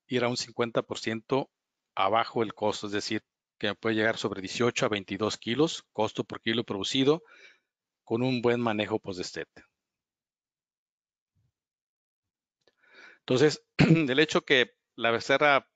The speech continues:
pierda condición corporal en las primeras tres semanas no es normal, ¿sí? Si la becerra está estable en condiciones,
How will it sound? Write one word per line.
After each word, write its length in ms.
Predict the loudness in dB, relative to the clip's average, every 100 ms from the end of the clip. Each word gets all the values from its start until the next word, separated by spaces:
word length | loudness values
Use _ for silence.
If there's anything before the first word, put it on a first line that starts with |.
| _ _ _
pierda 300 | 0 2 0
condición 360 | -2 -6 -8
corporal 420 | -4 -4 -2 -2
en 60 | 0
las 120 | -2
primeras 340 | -6 -4 -4 -2
tres 160 | -4
semanas 480 | -2 -2 -2 -2 -6 _ _ _ _
no 240 | -4 0 2
es 140 | 0
normal, 400 | -2 -8 -8 -18 _ _ _ _ _
¿sí? 240 | -14 -12 -12 _ -20 _ _ _ _
Si 160 | -12 -4
la 80 | -2
becerra 280 | 0 2
está 200 | 2 0
estable 380 | 0 2 2 2
en 60 | -4
condiciones, 680 | -6 -8 -4 -2 -2 -4